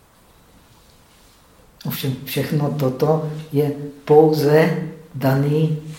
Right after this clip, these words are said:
neschopností vidět hlouběji. Ve skutečnosti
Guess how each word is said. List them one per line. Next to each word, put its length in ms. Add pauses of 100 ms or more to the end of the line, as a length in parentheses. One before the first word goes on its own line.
(1500)
neschopností 1000 (280)
vidět 560 (1700)
hlouběji. 760 (4000)
Ve 120
skutečnosti 880